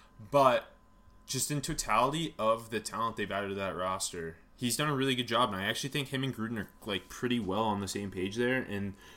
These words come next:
they're clearly, they're, they're, the way they've addressed both in, in free agency and through the draft, they have a plan. They like a specific type of player at specific positions, and they're, they're, they're sticking to their guns, and I kind of appreciate it. I think the Raiders are a lot more interesting now than they were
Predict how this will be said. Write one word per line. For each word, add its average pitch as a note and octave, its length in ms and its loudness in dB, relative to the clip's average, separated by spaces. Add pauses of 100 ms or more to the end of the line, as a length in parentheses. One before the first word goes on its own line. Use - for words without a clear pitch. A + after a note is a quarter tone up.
they're A2+ 120 -2
clearly, C3+ 540 4 (240)
they're, A2+ 240 2
they're, G2 500 -2
the G#2 160 -4
way G#2+ 200 0
they've A#2 200 0
addressed A2 380 -4
both D3+ 200 0
in, B2+ 280 -4 (120)
in G#2 160 -4
free G2+ 280 -4
agency G2 360 -4
and G2 140 -4
through G#2 160 -4
the F#2 80 -4
draft, G2 380 0
they F#2 100 0
have G#2 220 -2
a - 20 -2
plan. G2 640 -4 (320)
They G2+ 100 0
like F#2+ 200 0
a - 20 -4
specific G#2 480 -6
type G#2 220 -4
of F#2+ 100 -10
player G2 320 -2 (100)
at E2+ 60 -12
specific - 480 -10
positions, G#2 520 -6
and F#2+ 220 -4
they're, F#2+ 100 -2 (200)
they're, G2+ 160 0
they're G#2 160 -2
sticking C#3 340 -2
to D3 60 -4
their C3+ 140 -2
guns, G#2+ 280 -2
and E2+ 80 -8
I F2+ 80 -6
kind A#2+ 220 -4
of D#3+ 80 -4
appreciate E3+ 580 0
it. G2 60 2
I G#2 80 2
think E3 180 -8
the F#3 60 -2
Raiders E3+ 320 -2
are C3+ 80 0
a C3 60 0
lot B2+ 180 0
more C3 180 -4
interesting A#2+ 400 -8
now G#2+ 200 -4
than F#2+ 180 -6
they F#2+ 80 -4
were F#2 300 -6